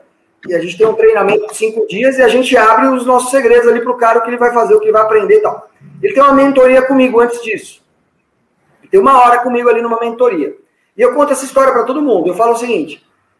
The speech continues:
gente, eu tive que falar pro franqueado assim: falar, olha, você tem um Facebook que você vai ter que mudar algumas fotos, você vai ter que mudar as coisas que estão lá. Tem uma foto sua lá no banner do Facebook, que você tá lá peladão, lá, né, de sunga, tomando uísque,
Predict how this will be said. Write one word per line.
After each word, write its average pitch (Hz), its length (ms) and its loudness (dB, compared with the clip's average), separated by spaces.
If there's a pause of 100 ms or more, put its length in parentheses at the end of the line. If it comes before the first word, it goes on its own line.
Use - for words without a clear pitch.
(120)
gente, 190 500 -2 (580)
eu 381 300 2
tive 269 240 -4
que 247 120 -12
falar 214 220 2
pro - 80 -6
franqueado 196 340 -4
assim: - 140 -14
falar, 160 180 -2
olha, 143 100 -2
você 143 160 -8
tem 202 140 -12
um 202 60 -12
Facebook 156 640 -8
que - 80 -20
você 170 180 -10
vai 170 100 0
ter 170 80 -10
que - 80 -14
mudar 156 220 0
algumas 156 380 0
fotos, 156 220 -2
você 156 60 -12
vai 165 80 0
ter - 80 -10
que - 80 -20
mudar 165 200 0
as 165 80 -2
coisas 156 180 -6
que - 40 -20
estão 196 120 -2
lá. 165 220 -2 (200)
Tem 220 100 2
uma 262 140 2
foto 165 260 2
sua 196 240 2
lá 175 160 2
no 170 140 0
banner 165 340 2
do 143 80 -6
Facebook, 151 580 -4
que - 340 -20
você 202 140 0
tá 190 140 0
lá 180 180 2
peladão, 208 540 2
lá, 175 240 2
né, 180 180 0
de 165 140 -10
sunga, 226 400 -2
tomando 220 380 0
uísque, 240 480 -6